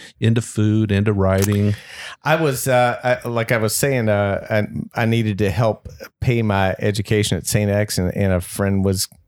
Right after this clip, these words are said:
Speaker 2: uh, in the restaurant industry, and he got me a job as a busboy at Casa Grisani. And for listeners who may not know what Casa Grisani was, it was a very high-end restaurant that gave less, that gave life to Louisville's restaurant boom. Um,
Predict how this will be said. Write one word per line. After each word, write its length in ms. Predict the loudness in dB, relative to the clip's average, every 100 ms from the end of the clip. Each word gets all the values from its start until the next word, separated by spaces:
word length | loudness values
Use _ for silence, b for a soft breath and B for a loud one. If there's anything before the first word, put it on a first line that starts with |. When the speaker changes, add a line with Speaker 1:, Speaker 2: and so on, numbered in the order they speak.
| _ -4
Speaker 2:
uh, 200 | -2 -2
in 140 | 0
the 100 | 0
restaurant 380 | 0 0 -2 0
industry, 340 | -2 -2 0
and 80 | 0
he 60 | 2
got 160 | 0
me 80 | 0
a 40 | 0
job 220 | 2 2
as 100 | 0
a 40 |
busboy 420 | 0 -2 0 -2
at 80 | -2
Casa 260 | 0 0 0
Grisani. 580 | -2 0 0 0 0 -2
And 180 | -2 -2
for 180 | -2 -2 -4
listeners 360 | -2 0 0 0
who 80 | 2
may 140 | 2 2
not 200 | 0 0
know 120 | 0
what 140 | -2
Casa 260 | -2 -2 -2
Grisani 340 | -2 0 0
was, 440 | 0 0 2 0 -4
it 40 | B B B B -4
was 100 | 0
a 40 |
very 200 | 0 0
high-end 380 | 2 2 0 2
restaurant 340 | 0 0 -2 -2
that 60 |
gave 220 | -2 -2 0
less, 280 | -2 -2 -6
that 220 | -4 -2 -2
gave 200 | -2 0
life 260 | 0 0
to 180 | 0 0
Louisville's 560 | 2 0 0 -2 -2 0
restaurant 460 | 0 0 -2 0
boom. 320 | 0 0 -2 -8 -20 _ B B B B B B
Um, 280 | -2 0